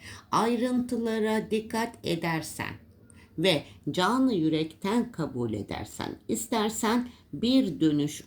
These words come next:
olduğunu ve bu dönüşün sizi ve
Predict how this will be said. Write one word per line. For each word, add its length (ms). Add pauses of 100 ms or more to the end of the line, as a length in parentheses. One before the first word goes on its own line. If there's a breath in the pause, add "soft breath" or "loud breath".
olduğunu 600
ve 260
bu 160
dönüşün 500 (280 loud breath)
sizi 540
ve 300